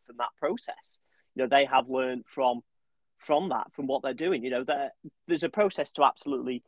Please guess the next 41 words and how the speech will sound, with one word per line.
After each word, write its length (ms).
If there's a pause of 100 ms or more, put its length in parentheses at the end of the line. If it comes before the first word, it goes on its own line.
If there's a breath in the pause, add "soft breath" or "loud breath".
(320)
everything 400
that 100
we 100
do, 300
you 120
know, 180
yeah, 300
wh-, 280
whether 340
it's 220
a 80
physical 400
process 480
or 80
whether, 220 (100)
whether 260
it, 140 (140)
it's, 420 (680)
you 120
know, 180
not. 380
And 360
it, 260
uh, 160
yeah, 280
I, 160
I 200
agree. 300
I 40
don't 220
think 160
it 100
has 280
to 80
have 260
a 220
defined 500
end 260
result 460
that 160
is 320